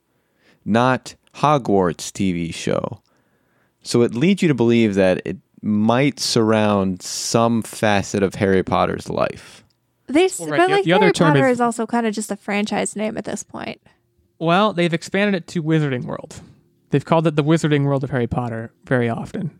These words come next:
Speaker 3: And that's, like, I think Fantastic Beasts movie was part of this quote-unquote Wizarding World. But yeah, it, it's, it's a valid point. You know, when you hear Harry Potter, you think Harry Potter.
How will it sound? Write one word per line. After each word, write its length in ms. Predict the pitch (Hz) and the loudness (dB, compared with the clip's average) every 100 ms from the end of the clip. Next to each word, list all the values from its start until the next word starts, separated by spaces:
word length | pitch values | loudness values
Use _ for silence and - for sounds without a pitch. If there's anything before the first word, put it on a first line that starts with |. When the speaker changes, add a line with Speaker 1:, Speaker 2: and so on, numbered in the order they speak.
| - | -2
Speaker 3:
And 140 | 147 | 2
that's, 180 | 139 - | 2 2
like, 160 | 131 - | 0 0
I 80 | 143 | 2
think 200 | 156 - | 2 0
Fantastic 580 | 151 139 147 - 131 | -2 0 0 0 -2
Beasts 280 | - 131 - | 0 0 0
movie 420 | 131 123 120 120 - _ _ _ | -2 0 0 0 -4 _ _ _
was 160 | - 135 | -10 -10
part 260 | - 151 139 | 0 2 4
of 120 | 127 | 2
this 140 | 123 | 0
quote-unquote 520 | - 143 123 131 123 | 2 0 0 0 -2
Wizarding 400 | 120 120 113 107 | -2 -6 -8 -10
World. 360 | 107 117 - - _ _ - _ | -10 -12 -16 -20 _ _ -20 _
But 100 | 165 | -2
yeah, 180 | 147 139 | 0 0
it, 140 | 170 | 0
it's, 160 | 208 - | 0 -2
it's 180 | 233 - | -6 0
a 40 | |
valid 320 | 185 190 139 - | 4 4 4 2
point. 440 | 143 110 - - _ - | 2 2 -4 -10 _ -18
You 80 | 123 | -14
know, 80 | |
when 140 | 120 123 | -10 -8
you 60 | |
hear 160 | 127 156 | 0 0
Harry 160 | 143 127 | 0 0
Potter, 300 | 160 147 117 | 2 2 2
you 120 | 117 | -2
think 360 | - 117 113 - _ _ _ _ _ | -2 -2 -2 -10 _ _ _ _ _
Harry 180 | 123 110 | -8 -4
Potter. 320 | 135 - | -6 -6